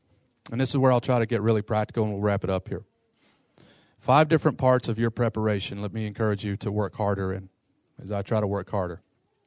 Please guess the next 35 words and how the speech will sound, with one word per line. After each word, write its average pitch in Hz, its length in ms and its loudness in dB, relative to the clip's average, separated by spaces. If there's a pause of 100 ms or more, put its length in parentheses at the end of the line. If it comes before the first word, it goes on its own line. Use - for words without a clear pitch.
(420)
In 135 100 2
your 131 180 2
overall 151 440 6
preparation, 113 760 0
let 123 140 -6
me 123 80 -2
encourage 123 400 -2
you 117 100 0
with 113 160 -2
a 117 60 -4
few 110 200 -2
ideas. 95 460 -4 (840)
First 160 280 4
of 139 80 2
all, 123 160 6
expect 147 540 2
different 139 340 0
worldviews 104 720 0 (300)
when 110 180 -8
you 104 80 -6
preach. - 400 -6 (1700)
If 139 180 0
you 202 80 4
define 180 340 6
a 156 60 6
worldview 139 480 6
in 120 80 0
these 127 160 -2
four 123 220 -2
categories, 104 720 0
origin, 127 520 4
meaning, 123 360 0
morality, 110 520 0
and 98 140 -6
destiny. 98 520 -6